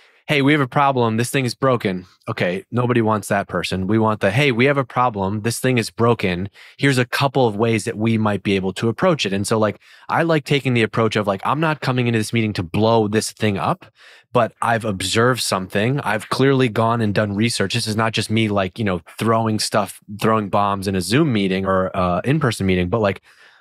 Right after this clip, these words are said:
we have this issue. I've done a bunch of research. Here's three scenarios. Like, I would love if we could spend," and I think the more you can be proactive about this, like,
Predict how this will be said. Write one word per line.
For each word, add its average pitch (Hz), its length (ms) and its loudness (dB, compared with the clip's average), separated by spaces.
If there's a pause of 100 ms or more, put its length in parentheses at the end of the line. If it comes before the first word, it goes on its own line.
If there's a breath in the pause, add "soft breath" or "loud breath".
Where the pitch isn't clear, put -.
(260 soft breath)
we 120 160 4
have 131 180 2
this 147 180 2
issue. 110 460 2
I've 98 160 -2
done 117 160 0
a 131 60 2
bunch 127 260 -2
of 113 80 -2
research. 101 500 0
Here's 135 220 2
three 123 240 2
scenarios. 95 640 0
Like, 95 160 -2
I 117 140 0
would 120 140 0
love 113 200 2
if 104 140 -4
we 110 100 0
could 101 160 -4
spend," 95 540 0 (280)
and 123 120 0
I 123 40 0
think 127 220 0
the 117 80 4
more 123 140 4
you 120 60 2
can 117 100 -2
be 110 100 2
proactive 104 420 0
about 90 200 -2
this, 90 140 -6
like, 90 140 -4